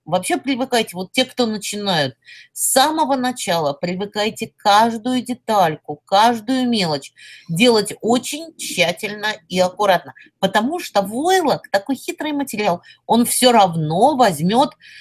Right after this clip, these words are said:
вашего времени, вашего труда необходимое количество. Вот тут вот поторопились, сократили. На другом этапе вы потратите время и силы.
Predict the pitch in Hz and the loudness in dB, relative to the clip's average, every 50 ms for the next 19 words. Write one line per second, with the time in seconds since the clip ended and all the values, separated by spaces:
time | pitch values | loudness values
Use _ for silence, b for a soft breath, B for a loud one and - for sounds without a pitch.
0 | B B B 139 131 143 196 196 196 - - - 151 147 139 127 143 139 143 170 | B B B -14 -2 0 0 0 0 -2 -6 -6 -4 -4 -4 -2 -4 -4 -2 -4
1 | 196 220 240 294 320 294 - 147 - - 147 147 - - - 131 - - _ 135 | -4 -4 -6 -8 -10 -12 -16 -10 -2 -2 -2 -2 -2 -8 -10 -12 -12 -10 _ -8
2 | 139 139 147 165 214 240 254 226 180 - - - 131 135 151 170 175 170 165 170 | -6 -2 0 2 2 2 0 -2 -4 -6 -4 -4 -4 -4 -2 -4 -4 -4 -6 -6
3 | - - 151 147 139 123 - - - - - - B B B B B B B - | -4 -4 -4 -4 -4 -8 -10 -12 -8 -8 -8 -8 B B B B B B B 0
4 | 196 302 381 381 440 427 415 415 403 403 403 - _ _ _ - 381 381 392 392 | 2 2 4 6 6 6 6 6 4 4 2 0 _ _ _ 2 4 4 4 0
5 | 392 392 392 370 381 359 294 233 175 - - - _ _ _ - - 240 240 247 | 0 0 0 0 0 0 0 -2 -2 -4 -12 -18 _ _ _ -4 -4 -2 0 2
6 | 240 214 - - 202 190 175 180 175 - _ _ _ _ _ _ _ _ 330 320 | 0 0 0 -4 -6 -4 -4 -4 -6 -6 _ _ _ _ _ _ _ _ -10 -8
7 | 277 302 302 247 277 269 240 240 240 247 233 233 - 175 151 151 175 - 180 175 | -6 -6 0 2 2 2 2 2 4 4 4 4 2 -2 -6 -6 -2 -2 -2 0
8 | - 196 190 196 - - - - 156 143 156 160 160 156 143 135 127 - - - | 2 0 0 0 -2 -8 -12 -12 -10 -8 -6 -6 -6 -6 -6 -8 -8 -12 -10 -8
9 | 151 143 120 92 | -6 -4 -4 -6